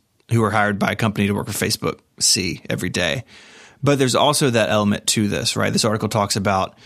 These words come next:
uh, if people are upset, you know, the, the tools they have at their disposal to get help. And this is a really ugly side of all this technology that I think a lot of people were not aware of until these stories started popping up in the last six months or so.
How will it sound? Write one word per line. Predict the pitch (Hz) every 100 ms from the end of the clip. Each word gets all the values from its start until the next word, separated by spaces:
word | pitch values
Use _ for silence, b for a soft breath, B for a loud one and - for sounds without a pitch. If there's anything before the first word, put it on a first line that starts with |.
| B B B B -
uh, | 98 -
if | 107
people | 113 113
are | 107
upset, | - - 117 101 - -
you | 117
know, | 98 95
the, | 98 95 92 -
the | - - 98 107 _ _ _ _ _ _ _ _ _ -
tools | 127 117 110
they | 107
have | 107 104
at |
their | 104 104
disposal | 104 107 104 101 98
to | 101
get | 98 107 -
help. | 110 104 98 101
And | 101 - B B B B -
this | 147 202
is | 214
a | 151
really | 117 120 131 127
ugly | - 117 117 104
side | - 101 101 101
of | 98
all | 104
this | 101
technology | 110 101 95 104 104 113
that | 107 101
I | 104
think | 117 110 -
a | 117
lot | 110 113
of |
people | 120 110 107
were | 104
not | 104 101
aware | 98 101 101
of | 95
until | 101 113 101
these | 101 -
stories | - 101 101 101
started | - 98 98 98
popping | 110 104 101 95
up | 110 -
in | 104
the |
last | 101 101 -
six | 107 -
months | 101 104
or | 127
so. | - 139 151